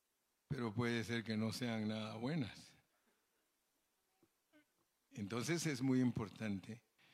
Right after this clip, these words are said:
que entendamos que la competencia para escribir cartas es Dios el que la da.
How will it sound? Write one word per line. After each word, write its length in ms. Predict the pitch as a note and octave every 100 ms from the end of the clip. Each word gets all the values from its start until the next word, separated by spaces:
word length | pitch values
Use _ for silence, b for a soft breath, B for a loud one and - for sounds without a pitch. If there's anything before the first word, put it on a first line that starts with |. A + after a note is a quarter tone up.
| b _
que 160 | - A2+
entendamos 720 | G#2 G#2+ G#2 A2 A#2 B2+ A#2+
que 480 | - A2 G2+ F#2+ _ _ _
la 220 | G#2+ G2
competencia 920 | E3 G#3+ F#3+ C3+ - C#3 C3 G#2 G2+
para 240 | F#2+ G2+ G2
escribir 520 | F#2 - G2 A2 G#2+
cartas 560 | A#2+ G#2 - G#2+ - - _ b b b _ _ _ _ _ _ -
es 200 | A2+ G#2
Dios 260 | A#2+ A#2
el 120 | A2
que 160 | G2 G#2+
la 140 | G2
da. 160 | G2